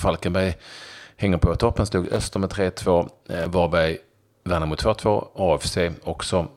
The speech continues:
eh, mot topplaceringar, slog gais med två ett. Vi hade en svensk i spel åtminstone ute i Europa. Och det var ju Panathinaikos med Sebastian Eriksson i den grekiska ligan som besegrade och fick reta med två ett. Det är samma Panathinaikos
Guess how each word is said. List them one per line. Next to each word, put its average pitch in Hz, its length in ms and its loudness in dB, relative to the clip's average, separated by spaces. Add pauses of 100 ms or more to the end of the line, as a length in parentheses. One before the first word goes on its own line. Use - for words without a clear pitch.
eh, 87 100 -6
mot 82 580 -6
topplaceringar, 80 880 0
slog - 300 -8 (160)
gais 82 580 0 (440)
med 76 460 0
två - 400 0
ett. - 260 -4
Vi 87 60 -2
hade 92 160 -2 (100)
en - 380 -2
svensk 78 560 -4
i 76 40 -6
spel 65 560 -2
åtminstone 71 800 -2 (500)
ute - 260 0
i 78 80 2
Europa. - 640 -2
Och 76 160 0
det 82 80 -2
var 95 120 2
ju 98 240 4 (340)
Panathinaikos - 1120 0
med 73 300 -4
Sebastian 82 420 -4
Eriksson 87 380 -4
i - 20 -4
den 80 120 -4
grekiska 95 400 -4
ligan 73 280 -4
som 78 140 -4
besegrade 73 440 -2
och - 200 -4
fick - 240 -4
reta 82 280 -2
med 87 140 -2
två 67 260 0
ett. - 100 -6
Det 85 80 -6
är 85 40 -4
samma 98 480 0
Panathinaikos - 960 -4